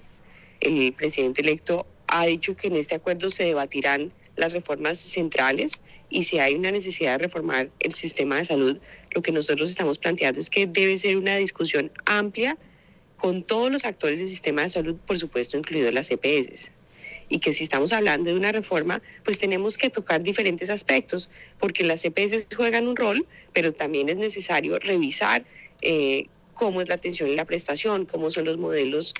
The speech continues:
en las zonas rurales, cuáles son los sistemas de información que se requieren para poder realmente tener soluciones de cara al ciudadano.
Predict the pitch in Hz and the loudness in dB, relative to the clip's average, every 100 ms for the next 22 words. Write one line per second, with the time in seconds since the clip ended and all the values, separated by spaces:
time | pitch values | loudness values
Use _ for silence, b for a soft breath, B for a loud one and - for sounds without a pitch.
0 | B B - 156 139 - 143 135 160 160 | B B 0 2 2 2 0 -2 -2 2
1 | 185 202 151 - b b b - 196 175 | 2 4 0 -2 b b b -4 0 0
2 | 185 180 180 175 - 147 147 - 190 185 | 0 -4 -4 -6 -2 -2 -2 -2 -2 -2
3 | 170 151 151 135 165 165 170 - 135 147 | -2 -4 -4 -4 -2 -2 -2 0 0 0
4 | - b - 160 151 - 127 135 151 170 | -4 b -2 0 0 0 0 0 0 -2
5 | 175 160 139 127 160 165 175 147 127 131 | -2 0 0 0 -2 -2 -2 -2 -2 -4
6 | - 110 113 - 120 101 | 0 2 2 0 0 -2